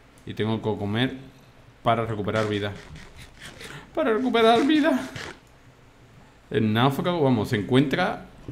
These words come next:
tiene cojones, ¿eh? Que un náufrago se encuentre, se encuentre una mazmorra con bichos.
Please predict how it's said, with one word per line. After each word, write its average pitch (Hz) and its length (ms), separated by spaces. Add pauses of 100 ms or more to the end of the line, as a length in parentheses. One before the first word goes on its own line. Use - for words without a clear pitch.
tiene 131 160
cojones, 117 460
¿eh? - 40 (200)
Que 107 80
un 110 100
náufrago 147 380
se 139 100
encuentre, 120 560 (1120)
se - 140
encuentre 143 400
una 143 100
mazmorra 127 500
con 127 160
bichos. 139 280